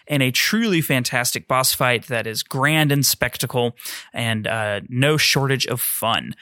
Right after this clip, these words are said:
Uh, all in all, looking forward to moving on to the finale section of the game next week.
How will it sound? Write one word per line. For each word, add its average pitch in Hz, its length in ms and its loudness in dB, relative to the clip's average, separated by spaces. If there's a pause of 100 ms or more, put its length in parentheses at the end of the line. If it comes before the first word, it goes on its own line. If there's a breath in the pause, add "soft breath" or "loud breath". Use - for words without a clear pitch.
(220 loud breath)
Uh, - 60 -2 (120)
all 120 220 2
in 120 60 2
all, 120 180 2
looking 123 300 -2
forward 123 420 -2
to 127 100 0
moving 135 340 2
on 131 200 2
to 135 120 -2
the 123 60 -4
finale 120 540 0
section 139 380 0
of 139 80 2
the 139 60 0
game 151 200 0
next 165 240 -2
week. - 300 -4